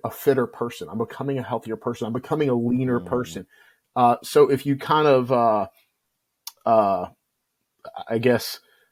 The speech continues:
Speaker 1: put it in those terms instead of, of, like, who you're becoming, it's bigger than you. It's, it's, it's, and it's not temporary. It's,
Speaker 2: I love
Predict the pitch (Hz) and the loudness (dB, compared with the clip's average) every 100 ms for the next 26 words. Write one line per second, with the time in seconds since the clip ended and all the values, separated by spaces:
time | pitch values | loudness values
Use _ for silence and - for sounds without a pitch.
0 | _ - - 170 147 123 120 139 143 165 | _ -4 4 6 6 2 2 0 0 -6
1 | 156 135 117 - 131 147 117 - 110 117 | -4 -6 -6 -2 2 2 0 -4 -4 -4
2 | 107 - 143 139 107 - 147 165 - - | -2 0 2 0 -2 -8 -6 -6 -8 -10
3 | - 139 123 123 110 104 95 85 92 - | 2 2 4 2 -2 -6 -8 -10 -12 -14
4 | - - 87 - - _ - 123 - - | -20 -12 -10 -10 -20 _ -6 -6 -4 -4
5 | 120 120 139 139 131 - 156 147 143 123 | -4 -4 0 2 0 -4 -6 0 0 2
6 | 110 107 104 113 127 80 78 | 0 -4 -6 -8 -8 -10 -12